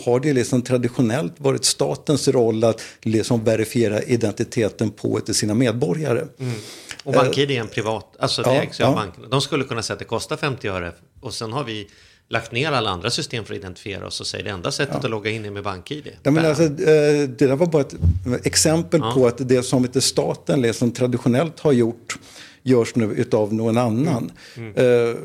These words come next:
Speaker 1: vi som är lite äldre minns ju också postgirot.
Speaker 2: Mm.
Speaker 1: Det, det skapades ju på ett, eller liksom tjugotalet, det levde fram till ungefär tvåtusen ett när det såldes till, eh, Nordea.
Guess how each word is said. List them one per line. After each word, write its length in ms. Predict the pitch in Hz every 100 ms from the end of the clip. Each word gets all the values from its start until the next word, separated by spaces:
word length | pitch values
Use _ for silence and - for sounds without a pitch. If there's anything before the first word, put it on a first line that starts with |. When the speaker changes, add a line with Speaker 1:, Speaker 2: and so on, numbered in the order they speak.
| 82 87 139
Speaker 1:
vi 140 | 135
som 180 | 131 139
är 40 |
lite 340 | 131 131 - 151
äldre 280 | 135 131 135
minns 380 | 123 120 110
ju 40 | 131
också 360 | 110 - 127
postgirot. 960 | 120 - 127 - 131 180 143 117 - -
Speaker 2:
Mm. 140 | 123 120
Speaker 1:
Det, 200 | 147 170
det 60 | 135
skapades 520 | 151 127 - 147 -
ju 60 | 135
på 280 | - 143
ett, 140 | 131 143
eller 300 | 117 113 113
liksom 260 | 104 -
tjugotalet, 720 | 107 127 120 123 151 151 147 143
det 100 | 123
levde 320 | 123 117 110
fram 300 | - 110 104
till 200 | - 104 - - -
ungefär 320 | 120 101 107
tvåtusen 540 | - 107 - 113 120
ett 180 | 110 -
när 160 | 117 110
det 80 | 107
såldes 380 | 117 101 101
till, 280 | - 107 104
eh, 60 | 98 95 - - - 98
Nordea. 640 | 110 110 147 120 147